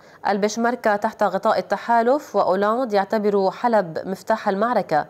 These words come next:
إردوغان يعرض تدريب سنة العراق وتسليحهم. مواجهات بين النصرة وثوار سوريا في إدلب. الحوثيون يهددون بإطاحة الرئيس اليمني. الجيش العراقي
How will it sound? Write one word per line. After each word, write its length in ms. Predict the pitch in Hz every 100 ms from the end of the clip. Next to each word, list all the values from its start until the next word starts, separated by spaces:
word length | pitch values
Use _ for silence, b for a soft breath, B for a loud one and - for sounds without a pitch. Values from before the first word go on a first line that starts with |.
| B B B -
إردوغان 460 | 185 185 180 226
يعرض 460 | 214 220 208 175 170
تدريب 420 | 180 180 226 190
سنة 320 | 170 226 196 185
العراق 520 | 175 175 202 214 -
وتسليحهم. 840 | 175 175 180 - 226 175 160 147 147 B B B 190
مواجهات 540 | 160 156 180 208 208
بين 260 | 170 175 180
النصرة 400 | 185 214 - 160
وثوار 540 | 160 175 180 214 220
سوريا 580 | 208 220 214 202 202 226 - _
في 260 | - 277 143
إدلب. 280 | 135 139 - - - - _ _ _ _ B B B B B B
الحوثيون 680 | 269 302 294 269 247 240 240
يهددون 680 | 202 208 233 208 196 226 196
بإطاحة 640 | 185 202 214 220 208 175 170
الرئيس 500 | 170 180 175 180 -
اليمني. 500 | 160 233 170 123 95 - _ _ _ _ _ _ _ _ _ _ b b b b b -
الجيش 420 | 185 202 202 185
العراقي 680 | 160 170 170 233 247 294